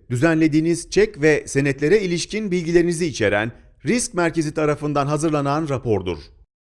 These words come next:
Risk Merkezi raporuna neden ihtiyaç duyulur? Gerçek kişiler ve tüzel kişiler,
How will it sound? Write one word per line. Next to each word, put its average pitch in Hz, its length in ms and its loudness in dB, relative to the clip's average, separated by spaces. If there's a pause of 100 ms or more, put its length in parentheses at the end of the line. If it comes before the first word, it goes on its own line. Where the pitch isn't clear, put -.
(1080)
Risk 202 240 -2
Merkezi 135 440 0
raporuna 131 580 0
neden 156 460 2
ihtiyaç 90 500 -2
duyulur? 95 360 -2 (2000)
Gerçek 139 440 -2
kişiler 156 480 -2
ve 101 240 2
tüzel 151 360 0
kişiler, 107 520 -4